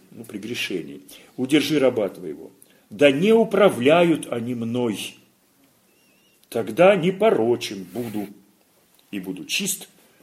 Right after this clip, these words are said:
от греха великого. Да не управляют мной. Грех и лукавый дух могут управлять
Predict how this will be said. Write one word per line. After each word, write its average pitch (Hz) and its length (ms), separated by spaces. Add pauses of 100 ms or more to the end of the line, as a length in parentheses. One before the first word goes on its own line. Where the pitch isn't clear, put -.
(160)
от 98 160
греха 104 540 (800)
великого. 98 1080 (1600)
Да 139 360
не 107 80
управляют 98 640 (160)
мной. 82 240 (1300)
Грех 160 460 (320)
и 117 80
лукавый 110 560
дух 170 360 (140)
могут 175 440
управлять 104 720